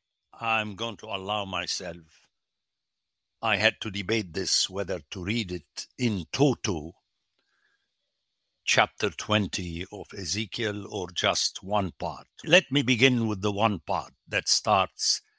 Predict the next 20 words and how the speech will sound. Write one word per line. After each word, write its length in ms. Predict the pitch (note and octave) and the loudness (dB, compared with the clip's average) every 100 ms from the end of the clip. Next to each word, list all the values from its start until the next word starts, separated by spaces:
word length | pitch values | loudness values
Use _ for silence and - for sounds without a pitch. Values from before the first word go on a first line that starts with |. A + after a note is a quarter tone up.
| _ _ _ _ _ _ | _ _ _ _ _ _
in 560 | A#2 F#2+ F#2 F2 E2+ - _ _ | 2 2 -2 -6 -12 -16 _ _
verse 380 | F2 G#2 F2+ - | 0 2 2 -4
twenty-three. 760 | G2 F2+ - - F2 D#2+ C2+ _ _ _ _ _ _ _ _ _ | -4 -6 -6 -10 -8 -8 -12 _ _ _ _ _ _ _ _ _
You 140 | G2+ G2 | -10 -4
remember 440 | G#2 B2 A#2+ A#2 | 4 4 4 0
he 180 | F#2+ F#2+ | -2 -6
tried 480 | - G#2+ G#2+ A2 D#2+ | 2 6 6 4 0
one 260 | G2 B2+ | 0 0
time, 640 | - A#2+ A2 G#2+ G#2+ G2+ - _ _ _ | 0 0 0 0 -4 -10 -18 _ _ _
a 80 | F#2 | -4
second 500 | - C#3+ D3 C3+ B2 | 4 6 8 6 4
time, 580 | - B2+ A#2 A2+ A2+ A2 | 0 2 2 0 -2 -4
and 300 | F2+ F#2+ F#2+ | -8 -8 -8
the 140 | G#2+ | -8
people 520 | G2 D#3+ D3+ - C3 B2 | 0 2 2 2 2 2
were 200 | A#2+ A#2+ | 2 2
not 280 | C#3+ - | 0 0
listening 520 | - G3 - C3 G#2 F2+ | 4 4 6 6 4 0
to 100 | F#2 | -10
him. 260 | - E2+ | -10 -14